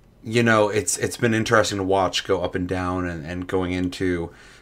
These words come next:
GameStops and seeing that they've essentially turned into Funko Pop st-, stores. Um, it's interesting, but to see this happening right now is so telling, it's crazy.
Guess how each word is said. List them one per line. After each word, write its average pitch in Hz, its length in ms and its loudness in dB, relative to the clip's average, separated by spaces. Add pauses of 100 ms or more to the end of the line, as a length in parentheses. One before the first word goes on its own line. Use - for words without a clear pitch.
(120)
GameStops 95 680 0
and 87 80 -10
seeing 95 240 -4
that 92 140 -4
they've 90 140 -6
essentially 92 340 -4
turned 95 200 -4
into 85 140 -4
Funko 92 400 -4
Pop 95 320 -2
st-, - 380 -8
stores. 98 600 0
Um, 87 520 -2 (920)
it's 95 160 -4
interesting, 95 540 -2
but 92 100 -6
to - 80 -10
see 143 200 2
this 101 280 0
happening 85 360 -4
right 82 180 -4
now 92 340 -4 (1160)
is 107 220 0
so 104 320 2
telling, 92 360 -2
it's 80 140 -10
crazy. 76 460 -8